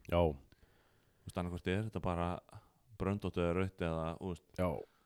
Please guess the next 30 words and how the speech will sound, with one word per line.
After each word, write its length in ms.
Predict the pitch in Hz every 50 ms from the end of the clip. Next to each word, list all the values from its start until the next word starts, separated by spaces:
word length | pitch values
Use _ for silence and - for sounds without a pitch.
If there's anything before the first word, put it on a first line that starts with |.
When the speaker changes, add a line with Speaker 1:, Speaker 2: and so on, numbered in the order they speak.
| _ _ -
Speaker 2:
Svo 100 | - 92
kemur 240 | - - 90 90 87
einhver 160 | 85 - 87
smá 160 | - 92 90 92 104 110 113 107 107 98 - 78 87 - _ -
grár 340 | - 98 95 98 107 117 110 -
dýll 260 | - 117 120 - 117
lengst 220 | 117 113 - - -
þar 140 | 117 104 95
og 60 | -
þá 60 | 98 95 107 110
vill 160 | 110 107 -
fólk 220 | - 113 107 - -
láta 440 | - 95 110 110 - - - - -
kalla 240 | - 113 113 120 117
eitthvað 220 | 110 - - 107 110
allt 220 | - - - - 82
Speaker 1:
Já, 60 | 104
Speaker 2:
annað, 240 | 104 92 90 85 76
sko. 160 | - - - -
Speaker 1:
já, 720 | 98 95 82 73 - 247 - - - - - - - -
já. 200 | - - - - 160 147 - - - - - - - - - - - _ _ _ _ _ _ _ _ _ _ - -
Speaker 2:
En 160 | 85 80 76 - _ _ - - - - - _ _ - _ _ _ _ _ _ _ - _ _ _ _ _ _ _ - -
þetta 140 | 90 -
er 40 | - 87
kannski 180 | 82 - 87
alveg 240 | 85 87 92 85 85
óþarf 300 | 87 90 - 87 80 80
að 80 | 80 82
vera 160 | 80 78 80
með 240 | 87 85 82 73